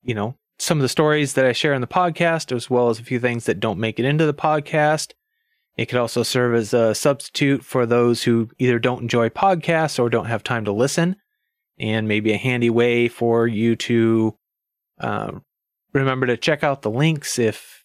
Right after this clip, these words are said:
you are driving or something like that when you're listening to the podcast. I know that going back and remembering to check out the resources are, are not always easy. So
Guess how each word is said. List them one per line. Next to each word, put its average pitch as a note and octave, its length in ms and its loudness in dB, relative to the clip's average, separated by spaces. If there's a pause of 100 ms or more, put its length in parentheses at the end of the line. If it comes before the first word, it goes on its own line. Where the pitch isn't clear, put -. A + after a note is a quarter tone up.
you A2+ 640 0
are A2 180 0
driving C#3 540 0
or C3 60 0
something C3+ 280 -2
like B2 140 0
that B2+ 180 0
when A#2+ 120 -4
you're A2 80 -2
listening A#2+ 260 0
to A2 60 -2
the G#2 100 -6
podcast. B2+ 580 0
I A2 80 -4
know A2 220 0
that G#2 220 -2
going G#2+ 300 -2
back G#2+ 300 -2
and G#2+ 80 -8
remembering G#2+ 420 -4
to G2+ 60 -4
check - 360 -4 (420)
out A#2+ 220 -2
the A2 100 0
resources B2+ 720 0
are, G2 80 -8 (600)
are G#2+ 200 -4
not A2 240 -2
always G#2+ 300 0
easy. F3+ 420 2 (540)
So B2+ 420 0